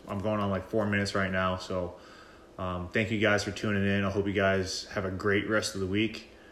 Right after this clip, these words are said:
Um, I'm looking forward to this weekend's festivities. I, I worked all week last week, and yeah, I'm, I'm looking forward to do this more, and hopefully we get another guest soon. I know Mark's, uh, working on,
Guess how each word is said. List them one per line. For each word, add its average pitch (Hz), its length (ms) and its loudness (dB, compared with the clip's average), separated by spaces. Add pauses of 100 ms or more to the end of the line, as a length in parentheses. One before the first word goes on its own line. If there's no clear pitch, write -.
(280)
Um, 90 320 -6
I'm 104 180 -2
looking 101 240 -2
forward 104 440 2
to 107 500 0 (160)
this - 180 -6
weekend's 110 300 0
festivities. 135 760 4
I, 95 280 -2
I 95 40 -2
worked 101 300 -2
all 104 280 2
week 101 280 0
last 107 300 2
week, 110 340 0 (540)
and 101 600 0 (720)
yeah, 127 200 6
I'm, 95 360 2
I'm 110 140 -2
looking 117 200 0
forward 120 220 4
to 104 60 -2
do 120 140 4
this 117 180 0
more, 123 320 2
and 101 240 0
hopefully 117 360 2
we 113 100 6
get 113 100 4
another 107 260 2
guest 110 320 2
soon. 123 360 -2
I 95 140 0
know 104 140 2
Mark's, 104 520 0
uh, 98 280 0
working 104 300 0
on, 104 380 4